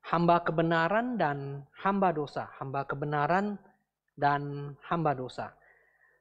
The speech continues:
Sebutan ini, kalau yang berasal dari Tuhan Yesus sendiri, itu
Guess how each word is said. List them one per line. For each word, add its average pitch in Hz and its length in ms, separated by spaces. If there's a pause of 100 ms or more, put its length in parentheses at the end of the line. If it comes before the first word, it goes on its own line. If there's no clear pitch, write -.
Sebutan 208 480
ini, 262 400 (720)
kalau 175 400
yang 175 320
berasal 165 400
dari 151 480 (240)
Tuhan 202 400
Yesus 160 320
sendiri, 147 400
itu 196 320